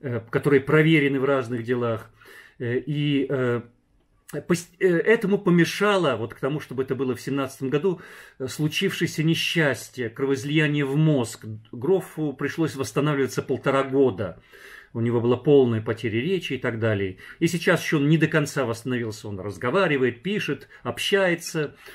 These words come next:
э, но иногда забывает слова или путает. Ему при-, нужна помощь Бригитты.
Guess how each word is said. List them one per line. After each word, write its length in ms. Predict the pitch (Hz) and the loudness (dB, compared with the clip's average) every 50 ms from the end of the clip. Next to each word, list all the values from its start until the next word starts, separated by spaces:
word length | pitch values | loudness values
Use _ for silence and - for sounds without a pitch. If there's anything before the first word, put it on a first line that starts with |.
| - - - - _ - | -20 -20 -20 -20 _ -8
э, 220 | 120 113 110 113 | -6 -4 -2 0
но 240 | 123 135 151 151 147 | 0 2 2 2 0
иногда 380 | - 151 151 147 143 147 180 165 | 0 0 2 2 2 2 2 2
забывает 480 | 139 135 127 135 127 131 123 123 113 - | 2 2 2 4 4 4 4 2 0 -2
слова 420 | - - 131 127 131 175 185 175 | -4 -4 -2 -2 0 0 0 0
или 140 | 156 131 120 | 0 -2 -4
путает. 540 | - - 190 196 196 196 160 147 139 - 127 | -4 -4 -6 -4 -4 -2 -4 -4 -4 -4 -6
Ему 120 | 117 123 | -6 -6
при-, 420 | 110 - 131 123 113 113 110 104 | -4 -4 -4 -2 -2 -2 -4 -4
нужна 300 | 113 120 120 110 135 127 | -4 -4 -4 -2 -2 -4
помощь 320 | 123 - 131 117 113 107 104 | 0 0 0 0 0 -2 -2
Бригитты. 640 | 104 123 123 117 123 117 110 - - 104 90 - | -4 -4 -4 -2 -4 -4 -4 -6 -10 -10 -10 -12